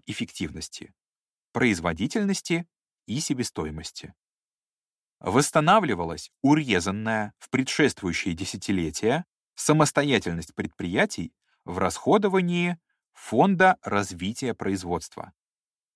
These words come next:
Помимо него финансировать обновление основных фондов разрешалось за счет кредитов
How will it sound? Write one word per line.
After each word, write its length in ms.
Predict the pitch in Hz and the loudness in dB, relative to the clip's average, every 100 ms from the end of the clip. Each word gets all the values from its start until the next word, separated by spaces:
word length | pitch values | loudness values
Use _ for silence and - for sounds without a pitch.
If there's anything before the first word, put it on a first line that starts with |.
| _ _ _ _ - | _ _ _ _ 4
Помимо 400 | 135 170 123 95 | 4 4 2 0
него 440 | 87 87 196 - _ | -2 2 2 2 _
финансировать 880 | - - 135 139 - 147 101 85 82 | -8 -4 -2 -2 -2 0 0 -2 -2
обновление 680 | - 95 110 110 113 92 82 | -2 0 -2 0 0 -2 -4
основных 500 | 85 - - 101 85 | -6 -6 -6 -6 -6
фондов 460 | - 202 220 82 - _ _ _ - | -4 -2 -2 -4 -10 _ _ _ -4
разрешалось 800 | - 113 101 92 156 202 123 - | 0 2 2 0 2 4 2 -2
за 200 | - 120 | -4 -2
счет 240 | 120 156 - | 0 -2 -4
кредитов 720 | - 160 101 85 117 - | -4 -4 -4 -2 0 -2